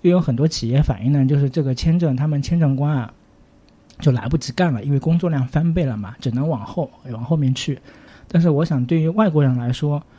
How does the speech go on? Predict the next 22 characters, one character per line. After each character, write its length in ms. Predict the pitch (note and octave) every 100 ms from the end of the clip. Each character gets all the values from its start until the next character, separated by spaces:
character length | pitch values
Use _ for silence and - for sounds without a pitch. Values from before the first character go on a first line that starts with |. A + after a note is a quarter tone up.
| _ _
他 120 | -
肯 200 | A3+ D3
定 140 | C3 F3
是 300 | E3 C#3+ C3 - _ _ _ -
一 80 |
到 180 | D3+ F#3
点 160 | D#3 A#2
就 80 | C3+
下 200 | E3+ C3+
班 200 | C#3 C#3+
的 60 |
呀， 140 | C3+ B2+
他 120 | E3
不 120 | G3
可 120 | D3+
能 140 | B2+ C3+
因 80 |
为 100 | D#3+
说 140 | C#3+ D3+
你 100 | B2+
中 240 | C3 E3
国 260 | D#3+ C3